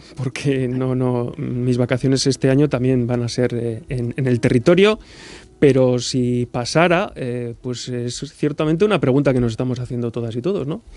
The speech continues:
Eh, igual habrá que esperar. La persona que decida estar de vacaciones fuera, pues tendrá que tomar la decisión. Y si, y si tiene que esperar a la segunda, pues, eh, a esperar.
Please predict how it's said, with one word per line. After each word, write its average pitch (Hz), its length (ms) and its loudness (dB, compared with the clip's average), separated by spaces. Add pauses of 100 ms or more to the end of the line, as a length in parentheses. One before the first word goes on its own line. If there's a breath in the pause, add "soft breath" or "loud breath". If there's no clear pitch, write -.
(760 loud breath)
Eh, 131 300 0
igual 139 240 4
habrá 131 260 0
que 117 240 -6
esperar. 139 400 -4
La 123 140 -4
persona 123 360 -4
que 131 100 -2
decida 135 420 4
estar 131 240 -2
de 135 60 2
vacaciones 135 420 2
fuera, 165 220 2
pues 156 160 0
tendrá 131 240 2
que 165 80 0
tomar 123 240 -4
la 113 60 -8
decisión. 127 540 -2
Y 117 140 -2
si, 117 380 -4
y 117 140 -2
si 117 420 -4
tiene 131 220 4
que 135 60 2
esperar 131 300 0
a - 20 2
la 131 120 0
segunda, 156 340 0
pues, 131 300 -6
eh, - 200 -10
a 139 40 -14
esperar. 135 380 -6